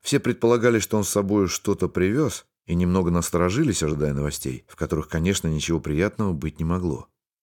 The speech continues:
Но Любкин по приезде не только не собрал совещание начальников отделов, но даже не приказал им явиться с докладом. Повидался с ними только по-обычному и делами поинтересовался поверхностно, вскользь.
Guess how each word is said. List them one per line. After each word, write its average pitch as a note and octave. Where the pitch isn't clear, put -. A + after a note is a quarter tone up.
Но D2
Любкин G#2
по -
приезде G2
не F2
только F3
не D#3
собрал G#2+
совещание D#2+
начальников C#2+
отделов, E2+
но F2
даже B2
не C3
приказал F#2
им A#2+
явиться A2
с G2
докладом. C#2+
Повидался G#2+
с -
ними F#2
только E2+
по-обычному B2+
и F2
делами F2+
поинтересовался F2
поверхностно, D#2
вскользь. -